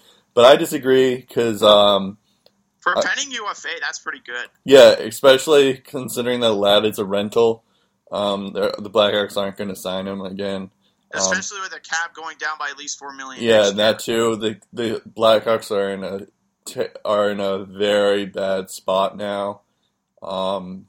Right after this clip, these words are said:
Speaker 1: but I mean, it's the Blackhawks. You can't really criticize them 'cause, you know,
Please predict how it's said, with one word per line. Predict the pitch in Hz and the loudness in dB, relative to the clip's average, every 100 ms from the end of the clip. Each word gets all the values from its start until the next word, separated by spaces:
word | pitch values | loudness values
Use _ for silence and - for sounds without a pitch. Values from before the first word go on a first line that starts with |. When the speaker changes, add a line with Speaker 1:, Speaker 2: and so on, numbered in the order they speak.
| - | -2
Speaker 1:
but | 107 107 | 2 2
I | |
mean, | 110 107 101 95 - | 2 -2 -4 -10 -16
it's | 113 - | -12 -6
the | |
Blackhawks. | 117 113 117 117 120 117 - | 2 6 6 4 0 0 -6
You | 101 | -8
can't | 120 117 | -4 -4
really | 117 113 | -2 -4
criticize | - 101 101 - 113 110 107 | -6 -8 -6 0 2 2 -2
them | 113 113 113 | -4 -4 -6
'cause, | 104 95 92 | -10 -10 -10
you | 98 | -12
know, | 90 87 | -12 -14